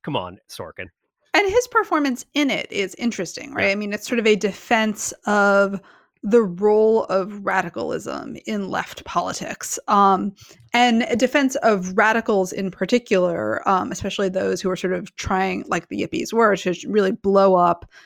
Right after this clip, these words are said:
Speaker 2: uh, not just sort of centrist politics, but a sense of American conventionality as people who were not just sort of sloppy and self-indulgent, but were operating from a place of intellectual seriousness, which is sort of a, you know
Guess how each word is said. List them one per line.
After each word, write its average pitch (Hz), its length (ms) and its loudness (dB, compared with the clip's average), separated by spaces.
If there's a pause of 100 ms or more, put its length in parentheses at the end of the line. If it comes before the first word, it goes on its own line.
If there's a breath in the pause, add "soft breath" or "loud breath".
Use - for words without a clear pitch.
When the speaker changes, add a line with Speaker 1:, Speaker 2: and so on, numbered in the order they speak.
(320 soft breath)
Speaker 2:
uh, 196 420 4
not 262 340 4
just - 520 0
sort 185 240 -6
of 90 240 -6
centrist 185 500 -6
politics, 170 600 -4
but 175 420 0 (340 soft breath)
a - 80 -2
sense 202 240 0
of 202 60 -2
American 180 420 -4
conventionality 190 880 0
as 196 240 -2
people 247 400 2
who 226 500 2 (400 loud breath)
were 226 140 2
not 240 300 2
just 214 180 -2
sort 196 120 -2
of 185 60 -10
sloppy - 340 -2
and - 120 -8
self-indulgent, - 800 -6
but - 320 2
were 185 640 4 (400 soft breath)
operating 196 640 2
from 196 160 -4
a 180 80 -4
place 185 240 -2
of 185 80 -4
intellectual - 600 -6
seriousness, - 760 -8
which 359 120 2
is 453 120 2
sort 403 160 2
of 240 80 2
a, 151 80 -6
you 220 100 0
know 190 320 -2